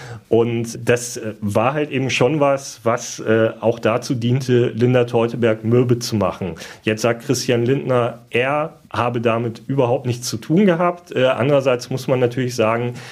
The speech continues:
jeder Beobachter und auch alle in der F D P wissen, es wurde frühzeitig berichtet, er wolle sie ablösen und er hat sie am Ende abgelöst. Der Grund für diese Ablösung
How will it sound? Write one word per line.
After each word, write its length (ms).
jeder 260
Beobachter 800
und 160
auch 240
alle 260
in 220
der 160
F 160
D 100
P 380
wissen, 640
es 180
wurde 160
frühzeitig 680
berichtet, 440
er 200
wolle 220
sie 180
ablösen 640
und 180
er 100
hat 120
sie 100
am 120
Ende 360
abgelöst. 720
Der 120
Grund 580
für 300
diese 460
Ablösung 1160